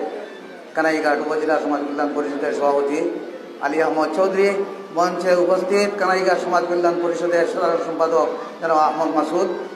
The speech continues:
মঞ্চে উপস্থিত সমাজ কল্যাণ পরিষদের অন্যান্য নেতৃবৃন্দ, আমার সামনে বসা আমার এলাকার গণ্যমান্য মুরব্বিয়ান এবং সুধীমণ্ডলী,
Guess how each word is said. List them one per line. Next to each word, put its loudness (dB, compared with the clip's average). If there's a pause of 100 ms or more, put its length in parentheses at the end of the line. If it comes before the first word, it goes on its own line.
(540)
মঞ্চে 2 (140)
উপস্থিত 2 (320)
সমাজ 2
কল্যাণ 0
পরিষদের 0
অন্যান্য -2 (100)
নেতৃবৃন্দ, -2 (500)
আমার 2
সামনে 0
বসা 0 (120)
আমার 2
এলাকার 4
গণ্যমান্য -2 (340)
মুরব্বিয়ান 2 (480)
এবং 4 (1300)
সুধীমণ্ডলী, 2